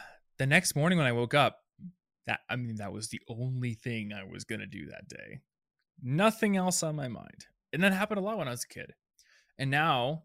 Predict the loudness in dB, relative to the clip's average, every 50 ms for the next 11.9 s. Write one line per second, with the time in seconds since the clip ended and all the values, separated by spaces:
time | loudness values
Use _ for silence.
0 | _ -8 -4 -2 0 0 0 0 0 0 -2 -2 -2 -4 -2 -2 0 0 -2 -2
1 | -4 -4 -4 -6 -4 -4 -6 -6 -6 -6 -4 -4 -6 -6 -4 -2 -2 0 0 0
2 | 0 0 -2 -6 -4 -4 -2 -2 -2 -2 -2 -4 -4 -6 -6 -6 -8 -8 -10 -14
3 | -20 -20 _ -8 -2 2 2 2 2 0 -6 -6 -2 0 0 0 0 0 -2 -2
4 | -2 -2 -2 0 0 0 0 0 -2 -2 -2 -2 -2 -2 -2 -4 -6 _ _ -20
5 | _ _ _ _ -4 -2 -2 -2 -2 -2 0 2 2 2 4 2 0 0 0 0
6 | -2 -2 -2 -4 -6 -6 -6 -10 -12 -10 -6 -2 0 2 4 4 2 2 0 0
7 | 0 0 0 2 2 0 0 0 0 0 0 -2 -6 -8 -6 -4 -4 -4 -4 -4
8 | -2 0 0 0 0 0 0 0 0 0 0 0 0 -2 -2 -2 -4 -6 -8 -8
9 | -10 -8 -8 -6 -6 -4 -4 -4 0 0 0 0 0 -2 -4 -6 -4 -4 -4 -4
10 | -2 -4 -4 -4 -4 -6 -6 -6 -6 -4 -2 -2 -4 -4 -4 -4 -4 -4 -4 -4
11 | -4 -2 0 0 0 0 0 0 -2 0 0 0 -2 -2 -2 -4 -6 -8